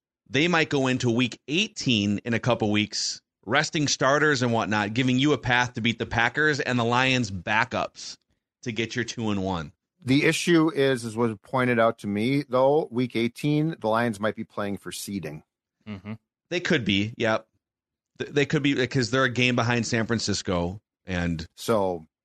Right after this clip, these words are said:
Speaker 1: yeah,
Speaker 2: but I
Speaker 1: that's,
Speaker 2: mean,
Speaker 1: that's a
Speaker 2: I
Speaker 1: fair
Speaker 2: think if
Speaker 1: point.
Speaker 2: you beat the, I think if you split with the Lions and take care of business on New Year's Eve against the Packers, you're in the playoffs.
Speaker 1: Yep. So, all right,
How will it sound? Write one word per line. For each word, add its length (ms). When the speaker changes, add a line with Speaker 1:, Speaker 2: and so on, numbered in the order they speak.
Speaker 1:
yeah, 160
Speaker 2:
but 140
I 40
Speaker 1:
that's, 100
Speaker 2:
mean, 120
Speaker 1:
that's 100
a 40
Speaker 2:
I 40
Speaker 1:
fair 100
Speaker 2:
think 120
if 80
Speaker 1:
point. 60
Speaker 2:
you 120
beat 200
the, 160
I 120
think 200
if 120
you 100
split 320
with 140
the 60
Lions 460
and 140
take 220
care 200
of 60
business 460
on 200
New 120
Year's 300
Eve 180
against 280
the 60
Packers, 540
you're 220
in 80
the 60
playoffs. 500
Speaker 1:
Yep. 180
So, 160
all 160
right, 280